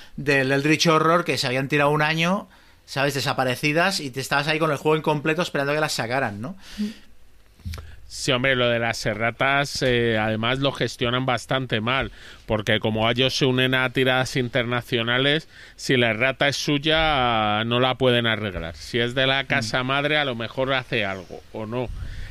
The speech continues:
Speaker 2: Eso es un rollo, pero
Speaker 3: Una última
Speaker 2: Ay.
Speaker 3: cosa que quería decir antes ya de terminar con el, con el este del Marvel Champions, eh, que puede ser información que le venga bien a la gente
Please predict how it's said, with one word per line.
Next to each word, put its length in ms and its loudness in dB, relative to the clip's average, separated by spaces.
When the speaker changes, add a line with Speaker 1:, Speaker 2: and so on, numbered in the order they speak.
Speaker 2:
Eso 460 2
es 520 4
un 160 -2
rollo, 400 2
pero 380 0
Speaker 3:
Una 200 6
última 320 4
Speaker 2:
Ay. 60 0
Speaker 3:
cosa 300 0
que 120 0
quería 260 2
decir 480 2
antes 720 4
ya 120 4
de 100 0
terminar 600 4
con 180 4
el, 640 4
con 220 4
el 100 4
este 300 0
del 340 4
Marvel 280 4
Champions, 440 4
eh, 680 6
que 120 0
puede 240 2
ser 180 2
información 800 4
que 100 0
le 100 4
venga 280 4
bien 160 6
a 40 4
la 120 2
gente 420 4